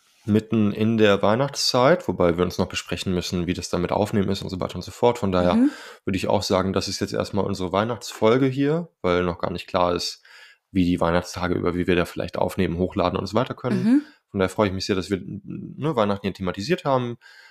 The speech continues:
Speaker 1: Auf Instagram werden wir sicher auch nochmal was posten. Marie hat ja gerade gesagt, dass wir da nochmal so ein bisschen Rüstzeug thematisieren werden, was, was hilft einem, was, was hilft euch. Und, äh, ja, auch, auch von meiner Seite, ne, eine,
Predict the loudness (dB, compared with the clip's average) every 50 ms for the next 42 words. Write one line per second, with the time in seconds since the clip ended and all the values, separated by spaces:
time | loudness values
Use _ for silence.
0 | _ _ -2 -2 0 0 0 -2 -4 0 2 2 2 2 2 2 2 2 2 2
1 | 0 0 0 0 0 0 2 2 2 2 2 0 0 0 0 0 2 0 4 4
2 | 4 4 4 2 2 2 0 0 0 -2 0 0 0 0 -2 -6 -6 -2 -2 0
3 | 0 0 0 0 0 0 -4 -6 -6 0 2 2 2 2 2 2 2 2 2 2
4 | 2 2 2 2 2 4 4 4 4 2 2 2 2 2 0 0 0 -2 -2 -6
5 | -6 -6 -6 -6 -4 0 4 4 4 4 2 -2 -2 0 0 -2 -2 -4 -4 -6
6 | -8 -8 -8 -10 -10 -2 -2 -2 -2 -2 -2 2 4 4 4 2 -2 -10 -20 -20
7 | -20 -20 -20 -20 -20 -20 _ _ _ _ _ _ -2 -2 0 0 -2 -4 -6 -10
8 | -8 -6 -6 -4 -6 -6 -10 -14 _ _ _ _ 0 2 2 0 -2 -4 -4 -4
9 | -4 -2 -4 -4 -4 -2 -2 2 2 2 2 2 2 2 0 -2 -2 -2 -2 -2
10 | 0 0 0 0 -2